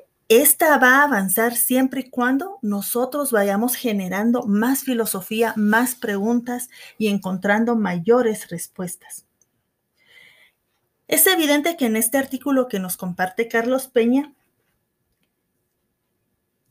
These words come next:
no vamos a buscar a la filosofía solamente por su utilidad.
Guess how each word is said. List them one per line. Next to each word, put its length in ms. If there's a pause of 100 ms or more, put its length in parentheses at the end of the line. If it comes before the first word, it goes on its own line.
(760)
no 280
vamos 300
a 80
buscar 380
a 60
la 140
filosofía 680
solamente 680
por 200
su 120
utilidad. 640